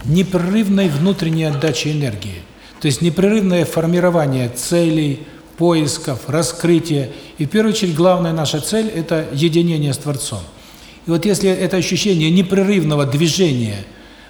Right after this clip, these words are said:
в развитии, в раскрытии своих чувств у вас наблюдается, то вы, по сути дела, непрерывно счастливы. А так, в-, к-, как пред-, э, из-, что из себя представляет счастье человека? Вот рыбак захотел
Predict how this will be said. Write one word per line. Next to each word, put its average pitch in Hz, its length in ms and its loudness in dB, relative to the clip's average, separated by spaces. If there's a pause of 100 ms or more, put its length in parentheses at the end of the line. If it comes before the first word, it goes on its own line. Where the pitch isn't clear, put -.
в 127 80 0
развитии, 147 840 0 (480)
в 123 120 -6
раскрытии 170 640 0
своих 160 340 -2
чувств 139 420 -4
у 165 40 -4
вас 156 240 -2
наблюдается, 180 760 0 (400)
то 185 100 -2
вы, 208 220 2
по 185 160 0
сути 180 320 0
дела, 151 280 0
непрерывно 160 680 0
счастливы. 95 580 -6 (600)
А 151 100 -4
так, - 460 0 (120)
в-, - 120 -20 (100)
к-, - 140 -16
как 208 260 2
пред-, 165 180 -6
э, 160 200 -2
из-, 143 320 -4
что - 200 -4
из 185 140 2
себя 180 140 0
представляет 165 480 0
счастье 160 340 -2
человека? 120 540 -4 (500)
Вот 190 340 0 (420)
рыбак 147 440 2
захотел 170 580 0